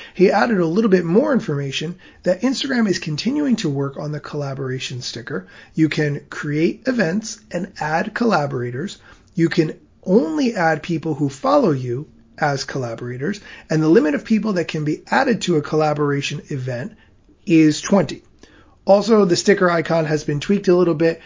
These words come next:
and he goes through the process of what it's like to actually create a collab event, what it looks like to select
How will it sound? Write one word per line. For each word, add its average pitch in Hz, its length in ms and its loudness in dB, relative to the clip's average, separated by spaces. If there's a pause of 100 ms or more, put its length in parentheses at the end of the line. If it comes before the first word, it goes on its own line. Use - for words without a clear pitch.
(180)
and 156 140 0
he 160 220 0
goes 202 340 6
through 208 80 0
the 180 100 0
process 151 520 -2
of 147 300 -8
what 185 280 0
it's 185 160 -4
like 160 220 -4
to - 120 -6
actually 156 400 -4
create 180 480 2 (240)
a 156 240 0
collab 151 420 2
event, 208 380 0 (380)
what 151 120 2
it 151 60 4
looks 156 240 2
like 156 140 0
to - 120 -6
select 170 580 -2